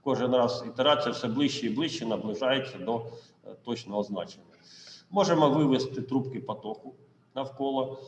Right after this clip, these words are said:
які будуть, е, визна-, на-, показувати, як у нас, е, змінюється довжина трубок потоку, е,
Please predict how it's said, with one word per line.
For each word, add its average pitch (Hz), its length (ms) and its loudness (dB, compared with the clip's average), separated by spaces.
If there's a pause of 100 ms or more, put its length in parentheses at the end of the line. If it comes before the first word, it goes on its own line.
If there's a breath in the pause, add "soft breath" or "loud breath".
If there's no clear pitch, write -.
(140 loud breath)
які 131 280 -4
будуть, 131 420 2
е, 120 180 2
визна-, 135 400 2
на-, 131 680 0
показувати, 127 640 4
як 120 360 4
у - 20 -2
нас, 107 380 -2
е, 104 140 -4
змінюється 110 800 0
довжина 151 720 -2 (220)
трубок 143 360 -2
потоку, 131 560 -6 (400 loud breath)
е, - 40 -6